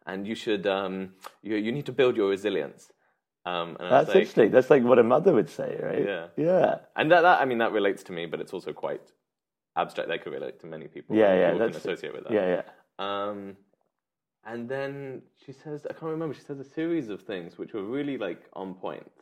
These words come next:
Speaker 2: Yeah.
Speaker 1: But just, just randomly says this. And then, um, and then she says to me,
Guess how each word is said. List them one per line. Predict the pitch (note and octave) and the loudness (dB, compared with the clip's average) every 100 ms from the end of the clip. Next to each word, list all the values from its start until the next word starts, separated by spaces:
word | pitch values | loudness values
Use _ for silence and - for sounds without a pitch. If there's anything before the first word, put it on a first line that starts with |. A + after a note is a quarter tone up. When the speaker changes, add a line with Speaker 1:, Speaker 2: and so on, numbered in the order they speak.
| A2 | -4
Speaker 2:
Yeah. | G#2+ F2 - _ _ _ | -2 -2 -6 _ _ _
Speaker 1:
But | G#2+ F#2 | -12 -12
just, | A#2+ _ _ _ _ _ | -16 _ _ _ _ _
just | _ | _
randomly | B2+ C#3+ C3 B2 | -10 -8 -8 -10
says | B2 A2+ | -8 -8
this. | - - _ _ _ | -8 -14 _ _ _
And | A#2+ B2+ | -10 -6
then, | C#3 C#3+ C#3+ C#3 - | -4 -4 -4 -6 -6
um, | G#2 A2 A2+ A#2 A#2 A#2 _ _ _ | -6 -4 -6 -6 -10 -12 _ _ _
and | A#2 | -10
then | D3 | -8
she | D3 | -8
says | C#3+ C3+ A#2+ - | -4 -4 -4 -8
to | B2+ | -10
me, | B2 B2 A2+ A2+ | -6 -6 -4 -6